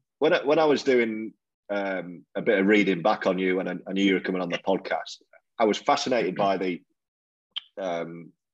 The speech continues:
the stuff where you've been asked about, you know, feeling like an imposter. Uh, you know, the imposter syndrome. I, uh,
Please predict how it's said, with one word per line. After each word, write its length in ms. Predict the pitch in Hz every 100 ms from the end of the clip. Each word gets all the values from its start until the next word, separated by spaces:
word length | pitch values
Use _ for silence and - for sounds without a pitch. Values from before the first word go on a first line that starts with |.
| _ _ _ _ _
the 60 | 101
stuff 280 | - 104 -
where 100 | 98
you've 140 | 92
been 140 | 98
asked 220 | 95 - 90
about, 400 | 90 87 85 - _ -
you 80 |
know, 60 | 85
feeling 480 | - 92 87 78 82 - _
like 180 | 95 80
an 80 | 95
imposter. 480 | 87 101 - - - - _ _ _ _ _ _ -
Uh, 160 | 82
you 120 | 85
know, 120 | 98 90
the 80 |
imposter 400 | 95 98 104 -
syndrome. 520 | 92 95 87 82 78 87
I, 600 | 92 - - _ _
uh, 60 | -